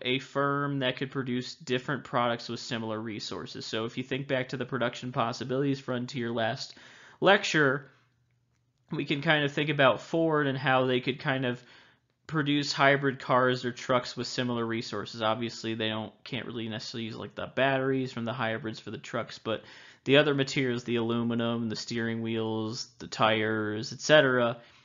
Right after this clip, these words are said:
they can use that to assemble vehicles with similar resources. The reality is, is that the firms in the be-,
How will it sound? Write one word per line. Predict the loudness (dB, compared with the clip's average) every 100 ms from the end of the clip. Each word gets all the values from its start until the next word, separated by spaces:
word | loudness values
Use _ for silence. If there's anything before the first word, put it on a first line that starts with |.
| _ _ -2
they | 0 2
can | 2
use | 4 4 4 2 2
that | 4 2 0
to | -4
assemble | -2 -2 -2 0 -2 -2 -6 _ _ _ _ _ _ _ _ -4
vehicles | 6 6 6 2 0 0 -2 -2
with | -2 -2
similar | 0 0 2 0
resources. | -2 -4 -4 -6 -6 -8 -10 -10 -14 _ _ _ _ _ _ _ _ _ _ -4
The | 2
reality | 8 10 10 8 6 4
is, | 4 -2
is | -4
that | -4
the | -4
firms | -2 0 0 -2 -6
in | -6 -4 -2 -2
the | -4
be-, | -2